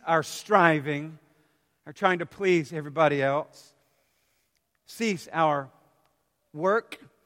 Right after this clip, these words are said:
We can step out of the busy traffic of life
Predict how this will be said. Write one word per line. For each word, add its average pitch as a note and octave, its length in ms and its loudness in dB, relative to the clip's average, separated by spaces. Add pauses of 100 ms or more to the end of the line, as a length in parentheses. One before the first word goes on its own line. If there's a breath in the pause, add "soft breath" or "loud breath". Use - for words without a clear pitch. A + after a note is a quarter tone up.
(280)
We D#3 180 -8
can D3+ 180 -4
step G3 380 2
out F#3 160 4
of D#3 80 -8
the D3+ 80 -8
busy E3 340 -4
traffic E3 480 -2
of B2+ 180 -8
life F3 480 2